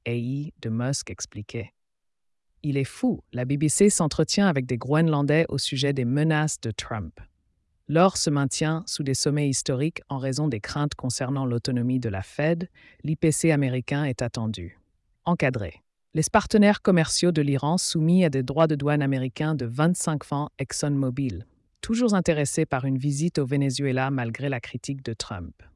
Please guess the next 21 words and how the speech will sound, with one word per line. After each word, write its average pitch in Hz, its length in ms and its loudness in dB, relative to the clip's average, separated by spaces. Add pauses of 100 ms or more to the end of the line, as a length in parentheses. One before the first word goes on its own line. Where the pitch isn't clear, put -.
(680)
Les 143 180 -2
prix 208 200 0
du 180 100 -2
pétrole 151 480 0
augmentent 156 640 -2 (120)
pour 147 120 -6
la 135 120 -2
quatrième 151 460 0
journée 139 300 -2
consécutive 135 800 -6 (120)
en 139 120 -4
raison 131 300 -2
de 135 120 0
risques 147 320 -2
de 113 100 -4
perturbation 151 680 0
de 139 100 -2
l'approvisionnement 131 720 -2
en 107 40 -6
provenance 113 500 -6
d'Iran. 101 380 -8